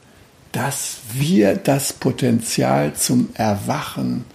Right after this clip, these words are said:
vollends in uns haben. Das ehren wir damit.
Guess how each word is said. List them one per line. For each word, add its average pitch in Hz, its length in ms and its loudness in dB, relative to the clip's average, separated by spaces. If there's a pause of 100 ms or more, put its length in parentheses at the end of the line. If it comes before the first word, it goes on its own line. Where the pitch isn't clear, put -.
(220)
vollends 160 960 2
in 165 220 4
uns 117 320 0
haben. 82 380 -8 (800)
Das - 260 0
ehren 143 460 6
wir 110 100 2
damit. 95 320 -2